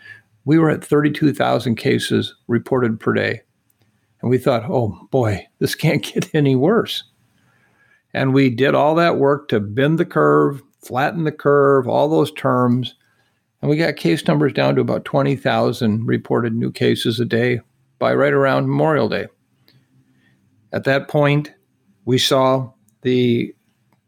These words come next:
ever-growing issue of pandemic fatigue, pandemic anger, and people begin to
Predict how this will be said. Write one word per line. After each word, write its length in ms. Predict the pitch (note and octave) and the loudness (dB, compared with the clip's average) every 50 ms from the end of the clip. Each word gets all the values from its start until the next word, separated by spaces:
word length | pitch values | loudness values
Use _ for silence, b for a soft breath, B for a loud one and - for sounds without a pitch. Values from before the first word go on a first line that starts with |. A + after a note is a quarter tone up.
| - - | -8 -4
ever-growing 1080 | D3+ C#3 C3+ C#3 C3 A#2+ A2+ A2+ A#2+ B2+ C3 C3+ C#3 C#3+ C#3+ C#3+ C#3 C#3+ C#3 C3 A2+ _ - | -2 0 2 2 2 0 0 -2 -2 0 2 2 4 4 4 2 2 0 -2 -4 -6 _ -2
issue 440 | C3 C3+ C3 - - C#3 C3+ C3+ - | 0 0 0 0 2 2 4 4 4
of 320 | - B2 A#2+ A2 G#2 - | 2 0 -2 -2 -4 -4
pandemic 540 | - - B2 A2+ A#2 B2 A#2 A2+ A2 - - | -4 -2 -2 0 0 2 0 0 0 -2 -4
fatigue, 580 | B2+ G#2+ - - D3 D3 D3 D3 D3 C#3 - _ _ _ | -10 -8 -2 0 2 2 2 2 0 -6 -12 _ _ _
pandemic 560 | - B2+ A#2+ A#2+ A#2 A#2 B2 A#2 A#2 A2 - | -4 -2 -2 0 0 0 -2 -2 -4 -6 -6
anger, 520 | - B2+ C#3 D3+ D3 E3 E3 E3+ E3+ E3+ _ _ _ _ _ _ _ _ _ _ b b b b b b b b b b b b b b _ _ - | -4 -2 0 0 0 0 0 -2 -2 -6 _ _ _ _ _ _ _ _ _ _ b b b b b b b b b b b b b b _ _ -4
and 380 | D3 C#3 C#3 C3+ C3+ B2+ B2 - - | -2 0 2 2 0 0 -2 -6 -2
people 580 | - D3+ D3 D3+ D#3+ D#3 D#3 D3+ C#3+ - _ _ _ - | -2 0 0 2 2 2 2 0 -2 -4 _ _ _ -2
begin 360 | C3 B2+ C3 C3+ C#3 D3 C#3+ | -2 0 2 0 2 2 0
to 360 | C3+ D3+ C#3 C#3 C#3 C3+ C3+ | 0 2 2 2 2 0 -2